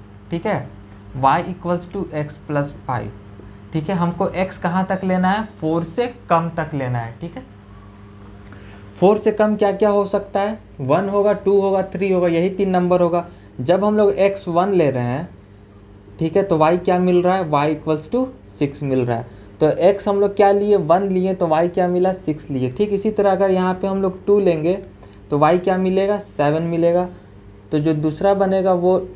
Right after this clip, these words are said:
टू और seven pair बनेगा, और तीसरा जब हम लोग यहाँ थ्री लेंगे तो ये y क्या हो जाएगा, एट हो जाएगा। तो ये थ्री और एट हो जाएगा।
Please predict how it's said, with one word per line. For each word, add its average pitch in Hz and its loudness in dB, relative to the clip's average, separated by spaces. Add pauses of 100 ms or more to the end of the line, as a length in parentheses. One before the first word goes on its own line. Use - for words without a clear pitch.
टू 175 4
और 160 0
seven 160 0 (340)
pair 156 2
बनेगा, 160 0
और 160 -4
तीसरा 170 0 (400)
जब 160 0
हम 180 2
लोग 180 2
यहाँ 175 -2
थ्री 202 0
लेंगे 165 0
तो 180 -6
ये 156 2
y 156 0
क्या 180 0
हो 175 2
जाएगा, 175 2
एट 156 -2
हो 160 -2
जाएगा। 160 0
तो 160 -4
ये 151 -2
थ्री 165 0
और 151 -2
एट 139 -2
हो 139 0
जाएगा। 143 2